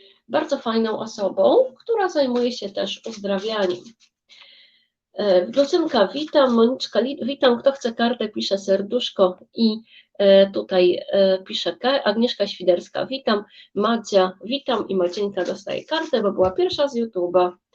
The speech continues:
Nie denerwuj się, za dużo myślisz negatywnie. Monika Żwirbla, witam. Dzień dobry, Kasieńka. Witam, Marta Granowska. Kasia Biner, dzień dobry. Marta Granowska mówi, witam, dzień dobry.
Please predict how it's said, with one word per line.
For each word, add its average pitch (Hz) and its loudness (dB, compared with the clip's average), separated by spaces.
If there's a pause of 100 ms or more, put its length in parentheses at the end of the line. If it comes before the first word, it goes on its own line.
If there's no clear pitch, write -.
(460)
Nie 330 4
denerwuj 285 4
się, 240 -6
za 240 -6
dużo 277 2
myślisz 240 -4
negatywnie. 214 -6 (920)
Monika 240 4
Żwirbla, 202 0
witam. 233 0 (880)
Dzień 196 0
dobry, 220 2
Kasieńka. 214 -2 (340)
Witam, 190 4
Marta 190 2
Granowska. 190 0
Kasia 196 -2
Biner, 180 0
dzień 254 0
dobry. 214 0
Marta 196 0
Granowska 185 -2
mówi, 180 -2
witam, 226 0
dzień 247 0
dobry. 190 0